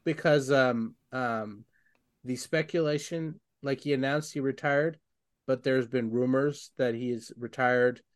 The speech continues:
uh, or replaced before this because the trailer for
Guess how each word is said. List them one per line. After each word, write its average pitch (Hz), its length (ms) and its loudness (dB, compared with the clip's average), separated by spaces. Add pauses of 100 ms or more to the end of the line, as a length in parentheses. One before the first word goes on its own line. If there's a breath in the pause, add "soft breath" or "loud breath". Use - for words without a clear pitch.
(380)
uh, 117 260 -2
or 113 140 2
replaced 123 680 -4
before 127 360 2
this 143 280 -2
because 123 480 -6
the 113 180 -8
trailer 127 600 0 (120)
for 110 420 -4